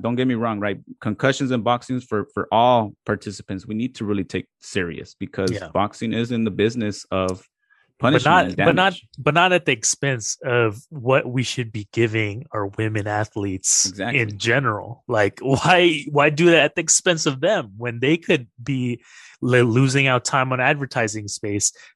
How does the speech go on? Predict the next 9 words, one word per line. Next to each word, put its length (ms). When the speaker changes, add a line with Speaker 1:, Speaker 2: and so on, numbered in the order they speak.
Speaker 2:
Just 220
the 100
overall 760
time 480
that's 240
spent 420
for 180
them 460
to 220